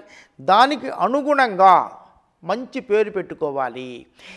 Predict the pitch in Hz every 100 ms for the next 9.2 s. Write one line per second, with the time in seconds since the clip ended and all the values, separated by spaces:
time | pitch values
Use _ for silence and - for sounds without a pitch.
0 | 196 240 294 294 - 233 269 294 302 294
1 | 233 220 277 294 277 285 269 269 277 330
2 | 220 262 277 302 302 240 247 254 247 240
3 | 240 220 196 185 175 262 - _ - _
4 | - 254 240 202 233 311 359 349 269 254
5 | 247 214 262 - _ _ _ 240 294 202
6 | 202 208 294 285 277 277 285 311 302 226
7 | - 277 269 262 247 240 233 254 - 202
8 | 233 240 240 220 208 185 151 143 135 123
9 | 110